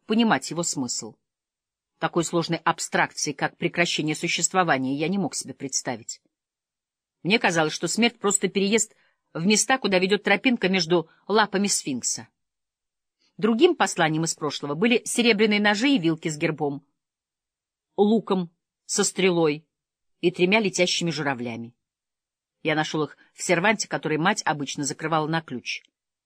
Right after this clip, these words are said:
Отругав меня за любопытство, мать сказала, что это герб прибалтийских баронов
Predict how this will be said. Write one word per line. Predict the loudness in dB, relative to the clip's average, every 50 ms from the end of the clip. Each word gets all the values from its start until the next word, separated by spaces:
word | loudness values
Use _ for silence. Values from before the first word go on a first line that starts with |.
| _ _ _
Отругав | -2 0 0 0 2 2 2 2 2
меня | 0 0 0
за | 2 2
любопытство, | 2 4 2 2 2 0 -2 -2 -2 0
мать | 2 2 0 0
сказала, | 0 0 0 2 2 2 2
что | 0 -2 0 0
это | 0 0 0 -2
герб | 0 2 0 0 0 0
прибалтийских | 0 2 4 4 2 2 0 -4 -4 -2 -2 -2 2
баронов | 2 2 2 2 2 0 -2